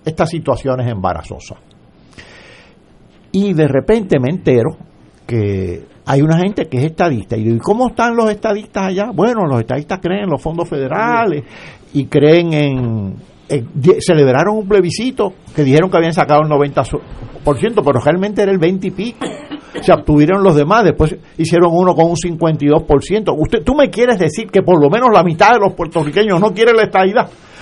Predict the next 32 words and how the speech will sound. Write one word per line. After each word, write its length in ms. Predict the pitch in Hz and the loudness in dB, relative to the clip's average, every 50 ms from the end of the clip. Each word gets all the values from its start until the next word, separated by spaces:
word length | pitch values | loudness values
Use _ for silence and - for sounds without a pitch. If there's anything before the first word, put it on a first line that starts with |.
| - - | -4 2
Ah, 120 | 180 226 | 4 6
bueno, 200 | 262 220 185 160 | 6 6 6 4
pues 140 | - 131 131 | 4 4 4
ahí 80 | 151 160 | 4 4
tenemos 340 | 165 170 175 185 180 160 151 | 4 4 4 4 6 6 6
otro 220 | 156 151 165 147 | 6 6 4 2
problema. 460 | 123 - 123 110 95 92 90 92 90 78 - - - - - - - - - _ _ _ _ _ | 2 2 0 0 0 -2 -4 -4 -8 -10 -12 -16 -18 -20 -20 -20 -20 -20 -20 _ _ _ _ _
Y 120 | - 185 170 | -6 -2 2
otro 400 | 170 180 165 165 202 196 208 208 | 2 2 4 4 2 4 4 2
de 40 | 190 | 4
los 240 | 185 185 175 165 160 | 4 4 4 4 2
staffers 380 | - - 175 165 165 170 160 151 | 0 -2 -2 0 0 2 2 2
le 100 | 151 160 | 2 2
dice, 200 | 143 151 147 139 | 2 0 -2 -2
mira, 220 | 160 214 240 220 | -2 -2 -2 -2
por 220 | 175 147 143 131 135 | -2 0 0 0 2
ahí 100 | 151 175 | 2 2
hay 100 | 185 196 | 0 0
un 140 | 196 190 | -2 -2
proyecto 480 | - - 160 151 147 170 175 170 - 143 | -2 0 0 0 0 -2 -2 -2 -4 -4
que 120 | 107 113 | -4 -4
están 200 | 110 - 139 143 | -4 -4 -4 -4
presentando, 800 | 143 165 147 - 151 127 113 - 135 143 143 139 131 120 104 92 - - - _ - _ _ _ - - - _ _ _ _ _ | -2 -4 -4 -2 -4 -6 -2 -2 -2 -2 0 -2 -2 -2 -2 -4 -8 -14 -20 _ -20 _ _ _ -20 -20 -20 _ _ _ _ _
eh, 500 | 139 120 117 117 113 110 107 107 101 101 - - - | -2 0 0 2 2 0 -2 -2 -4 -8 -10 -14 -16
la 640 | 208 143 127 127 117 113 107 101 98 98 92 90 87 - | -12 -6 -2 0 0 0 0 0 0 0 -2 -4 -4 -6
congresista 1000 | - 131 123 117 113 104 - - 151 151 - - 165 156 190 175 156 107 - - - - - _ _ _ _ _ _ | -6 -6 -4 -2 -4 -4 -4 -6 -10 -10 -6 -2 -2 -2 0 0 0 -2 -2 -6 -10 -20 -20 _ _ _ _ _ _
Alexandra 1080 | - 127 135 131 123 113 92 90 123 127 147 156 147 147 139 139 131 127 113 104 - - - - | -2 0 0 0 0 -4 -4 -2 -2 -2 -2 -2 -2 0 2 2 4 4 2 2 0 -4 -6 -6
Ocasio 640 | 131 - - 143 151 170 - - 110 101 90 85 - - - - - - - _ _ _ _ _ | -6 -2 2 2 2 2 2 -4 -8 -8 -8 -8 -12 -20 -20 -20 -20 -20 -20 _ _ _ _ _
y 100 | - 151 | -6 -4
la 200 | - 123 117 104 | -2 0 0 2
otra, 420 | 113 143 151 147 - 113 104 101 - - | 2 2 2 0 0 0 0 -2 -2 -4
eh, 360 | 117 113 107 104 101 95 | -6 -6 -6 -6 -8 -10